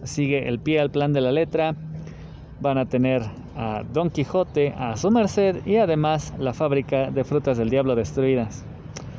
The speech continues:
Sin embargo, es la tropa de Luffy. En cuanto tocan la isla, todo mundo sale dispersado. Un grupo de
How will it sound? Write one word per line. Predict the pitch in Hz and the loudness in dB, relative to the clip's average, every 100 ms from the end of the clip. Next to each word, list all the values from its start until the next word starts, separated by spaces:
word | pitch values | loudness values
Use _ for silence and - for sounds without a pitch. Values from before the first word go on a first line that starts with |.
| - - - - - | -14 -14 -14 -14 -10
Sin | - 262 | 0 2
embargo, | 302 320 285 277 254 196 - - - - - - - - - | 4 2 4 4 4 2 -6 -8 -8 -10 -10 -10 -12 -10 -2
es | 233 | 2
la | 302 | 2
tropa | 277 277 247 | 2 2 4
de | 151 | 4
Luffy. | 220 247 139 104 110 - - - - - - | 4 2 0 -2 -6 -8 -10 -10 -10 -10 -4
En | 156 160 | -2 2
cuanto | 214 208 | 4 4
tocan | 254 330 269 202 | 2 2 2 4
la | 226 | 4
isla, | 254 233 226 202 - | 4 4 2 0 0
todo | 226 220 190 | 4 4 6
mundo | 185 190 180 175 156 151 | 4 4 4 4 2 -4
sale | 147 160 156 151 147 | 0 2 4 2 2
dispersado. | 131 - 131 120 143 131 - - - - - | 0 0 -2 0 2 0 -2 -8 -14 -8 2
Un | 226 | 4
grupo | 254 247 - 214 | 6 4 4 4
de | 170 151 135 | 6 4 4